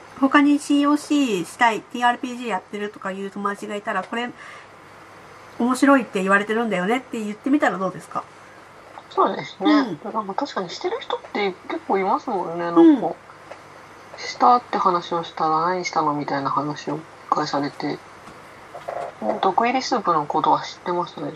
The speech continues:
Speaker 2: それも。
Speaker 1: あ、そうなんだ。
Speaker 2: うん。
Speaker 1: まあ、ハローピーター、ちょっと機会があったら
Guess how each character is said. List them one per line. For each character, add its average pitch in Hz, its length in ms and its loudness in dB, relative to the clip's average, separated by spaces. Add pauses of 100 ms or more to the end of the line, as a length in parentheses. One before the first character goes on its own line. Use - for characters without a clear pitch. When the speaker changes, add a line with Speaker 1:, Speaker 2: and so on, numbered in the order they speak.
Speaker 2:
そ - 80 -10
れ - 60 -8
も。 - 140 0
Speaker 1:
あ、 - 120 4
そ - 240 0
う 330 60 2
な 262 120 -2
ん 208 80 -10
だ。 185 180 -8 (680)
Speaker 2:
う 208 40 -6
ん。 170 320 -4 (680)
Speaker 1:
ま 247 140 0
あ、 208 40 -2
ハ 269 140 4
ロ 220 100 0
ー - 40 -6
ピ 214 80 -4
ー 185 80 -6
タ - 280 -6
ー、 - 40 -20
ち - 40 -8
ょ - 20 -4
っ - 40 -8
と 208 80 -6
機 - 100 -10
会 233 160 4
が 208 80 -6
あ 185 40 -8
っ - 20 -10
た 170 200 -6
ら 160 140 -8